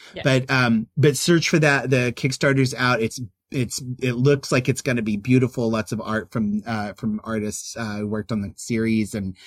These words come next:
Speaker 2: and, uh, pick up the graphic novels if you can, if, if you're into that. Uh, they're so good. Um,
Speaker 1: Yeah.
Speaker 2: yeah.
Speaker 1: Now, uh, just heads up, Happy Jacks isn't involved in
Speaker 2: Correct.
Speaker 1: that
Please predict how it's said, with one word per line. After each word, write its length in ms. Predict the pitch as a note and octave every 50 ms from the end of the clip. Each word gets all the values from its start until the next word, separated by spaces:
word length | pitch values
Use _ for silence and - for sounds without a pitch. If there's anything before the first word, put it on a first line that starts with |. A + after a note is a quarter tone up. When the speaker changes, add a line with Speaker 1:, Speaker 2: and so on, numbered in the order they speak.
| - - - _ -
Speaker 2:
and, 360 | C#3 C3 A#2+ B2 A2 - - -
uh, 220 | D3+ C3 A#2+ A#2
pick 220 | - - C#3 C3+ -
up 100 | C3 -
the 60 | C3+
graphic 280 | A2+ B2 G#2+ G2 G2 F#2
novels 400 | A2+ G#2+ G2 F#2+ G2 G2 F2+ -
if 160 | G#2 F#2+ -
you 60 | G#2+
can, 420 | - - - A2 G#2+ G#2+ G#2 G2+ G2+
if, 160 | G2+ G2+ -
if 220 | - A#2 A2 -
you're 100 | A#2+ A2
into 240 | G#2+ G#2 G2 - A2
that. 300 | G2+ G#2 F#2+ F#2+ - - _ - -
Uh, 280 | A#2 G#2 G2+ G2 G2+ G#2+
they're 160 | A2 A#2 G#2+ A#2+ B2 -
so 480 | - - - - - - A#2+ G#2+ G#2
good. 400 | F#2+ G#2 A2 G2 F#2 E2 - - _ _ _ _ -
Um, 60 | -
Speaker 1:
Yeah. 140 | E3+ - - - - _
Speaker 2:
yeah. 160 | G#2 G2 F#2+
Speaker 1:
Now, 400 | - A#3+ C4 B3+ A#3+ A3+ A3 G#3+ - -
uh, 240 | - A3 G#3 G3 F#3+ F#3 - - _ _ _ _ _ _ _
just 180 | - A#3+ A#3 -
heads 260 | A#3+ B3 B3 A3+ G#3
up, 300 | A3 G#3 G#3 G#3+ - -
Happy 220 | - G3 F#3+ F#3+
Jacks 240 | F3+ F#3 F3+ F3 -
isn't 200 | - F#3 F3+ F3
involved 640 | E3+ E3+ E3 D#3 E3 D3+ D3+ D3+ D#3+ E3+ F3+ F#3 - - -
in 240 | - E3+ E3 E3 E3
Speaker 2:
Correct. 160 | E3+ C#3 -
Speaker 1:
that 180 | F3+ F3 F3 -